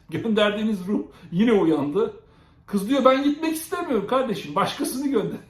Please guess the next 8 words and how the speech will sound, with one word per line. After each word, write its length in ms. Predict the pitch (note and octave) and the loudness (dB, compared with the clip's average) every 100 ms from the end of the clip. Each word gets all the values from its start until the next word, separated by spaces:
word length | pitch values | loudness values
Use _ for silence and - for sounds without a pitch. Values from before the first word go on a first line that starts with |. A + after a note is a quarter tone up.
| _ A3+ | _ -10
<laughs> 80 | - - - - _ - - _ _ _ - G3+ | -10 -14 -20 -20 _ -20 -20 _ _ _ -16 -4
Ama 380 | E3 F#3+ A3 A#3 | 0 2 2 0
tabii 240 | G3 F#3+ - | -4 -4 -4
kilise 460 | G3+ F3 F3 G3+ | -4 -4 -2 0
diyor 140 | C4 - | -2 -6
ki, 80 | |
"Sen 240 | - F3+ E3 | -2 -2 -2
gideceksin. 400 | C3+ A#2+ A2+ | -6 -10 -14